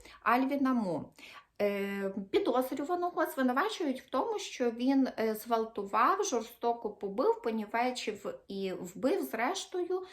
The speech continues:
чотирнадцятирічну дівчину. Е, Мікаель Брене наперед уже наче й розуміє, що справа, е, мабуть, таки програшна, оскільки усі, е, факти, е, усі докази свідчать проти,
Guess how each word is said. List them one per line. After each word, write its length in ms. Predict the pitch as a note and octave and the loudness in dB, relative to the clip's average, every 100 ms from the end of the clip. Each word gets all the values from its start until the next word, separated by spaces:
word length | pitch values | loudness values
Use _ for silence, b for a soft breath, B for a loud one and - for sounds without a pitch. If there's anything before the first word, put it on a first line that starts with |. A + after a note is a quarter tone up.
| B | B
чотирнадцятирічну 1120 | B - - A3 A3 G#3+ - A3 C4 - C#4+ B3+ | B -6 -2 -2 -2 -4 -4 -4 -2 -2 0 0
дівчину. 680 | G3+ D#3+ - - - - - _ B B B B | 0 -4 -4 -10 -10 -10 -12 _ B B B B
Е, 160 | G#3 G3+ | 0 2
Мікаель 480 | A3 A#3+ G#4+ C5 - | 0 0 4 4 4
Брене 680 | F#4 A4+ A#4+ A4+ G#4+ G4 G4 | 2 0 0 -2 -2 -2 0
наперед 480 | F#4+ F#4 G4 G#4 A4 | 0 2 2 2 0
уже 260 | D4 D4 C#4+ | -2 0 2
наче 360 | D4+ F4+ - | 2 0 0
й 140 | C#4+ C#4 | 0 2
розуміє, 800 | C4+ C4 C4+ C4 G4 G#4+ E4+ C4 | 0 2 4 4 4 0 2 0
що 320 | - - A3+ | -2 -4 -4
справа, 800 | - - D4 D#4+ C#4 C#4 B3+ A#3+ | -6 -4 -2 0 2 4 4 4
е, 300 | A3 G#3+ G#3+ G#3+ | 2 2 0 0
мабуть, 400 | A3 A#3 G4 G4 | 0 2 0 -2
таки 220 | F#4 C4 | -2 -2
програшна, 920 | - C4 G#4+ B4+ B4+ B3+ - G#3 G#3 | -2 2 4 4 4 -4 -4 -2 0
оскільки 680 | G#3 G#3 - C#4+ F#4 F4+ B3+ | -2 -6 -6 -2 -2 -2 -4
усі, 600 | G#3+ A3+ - - C#4 D4 C#4+ B B B G#3 | -2 -6 -6 -4 -2 0 -4 B B B 0
е, 220 | A3 G#3+ | 0 0
факти, 840 | - C4+ G4 G4 - C#4+ C4+ B3+ - | 0 2 4 0 -4 0 2 2 2
е, 220 | A#3 A3+ | 2 2
усі 460 | A3 A#3 - D#4 B3+ | 0 -4 -4 -4 -4
докази 760 | F3+ B3+ G#4+ G#4 C4+ B3+ B3 | -2 2 2 0 -2 -4 -4
свідчать 680 | A#3+ - D#4 E4+ - A#3+ - | -6 -2 -2 -2 -2 -4 -6
проти, 680 | - D#4 A4+ - A3+ F#3+ F#3+ | -6 0 0 0 -2 -2 -6